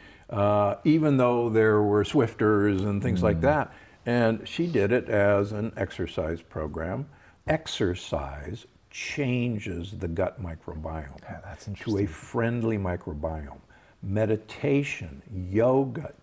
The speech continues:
Speaker 1: changes the gut microbiome.
Speaker 2: It seems impossible. It's so interesting that they're in a two-way communication.
Speaker 1: Yeah. Yeah, it literally, and there's,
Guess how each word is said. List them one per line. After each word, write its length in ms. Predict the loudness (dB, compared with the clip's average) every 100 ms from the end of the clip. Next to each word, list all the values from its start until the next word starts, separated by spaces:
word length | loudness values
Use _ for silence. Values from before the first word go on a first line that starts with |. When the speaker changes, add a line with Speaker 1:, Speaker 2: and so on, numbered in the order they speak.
| _
Speaker 1:
changes 960 | -14 -6 -4 -2 -2 -2 -2 -2 -4 -8
the 80 |
gut 380 | -8 -6 -6 -8
microbiome. 680 | -12 -12 -12 -12 -12 -14 -14
Speaker 2:
It 60 | -14
seems 260 | -14 -14
impossible. 800 | -16 -18 -14 -10 -10 -10 -12 -12 -12
It's 140 | -8
so 220 | -4 0
interesting 380 | 0 0 2 4
that 100 | 4
they're 120 | 4
in 100 | 2
a 40 | 0
two-way 600 | -6 -6 -4 -2 -2 -2
communication. 640 | -2 -4 -4 -6 -8 2 2
Speaker 1:
Yeah. 140 | 2 -4 -20 _ _ _ _ 0
Yeah, 220 | 2 2
it 160 | 0 0
literally, 720 | 4 6 6 6 6 4 4
and 260 | 2 0 -4
there's, 420 | -2 2 2 -2